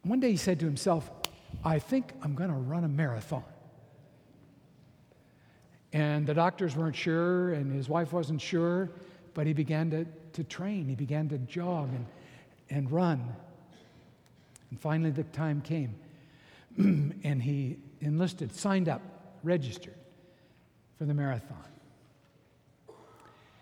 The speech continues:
And he ran it. He didn't win it, but he completed. Well, you're a winner if you just complete a marathon, aren't you?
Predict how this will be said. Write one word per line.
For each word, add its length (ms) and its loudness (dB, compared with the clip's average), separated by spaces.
And 120 2
he 100 2
ran 260 2
it. 120 -6
He 120 0
didn't 220 6
win 140 4
it, 160 0
but 100 2
he 80 6
completed. 580 2
Well, 140 4
you're 220 6
a 60 4
winner 360 6
if 260 4
you 100 2
just 240 0
complete 340 2
a 60 2
marathon, 500 2
aren't 280 0
you? 120 4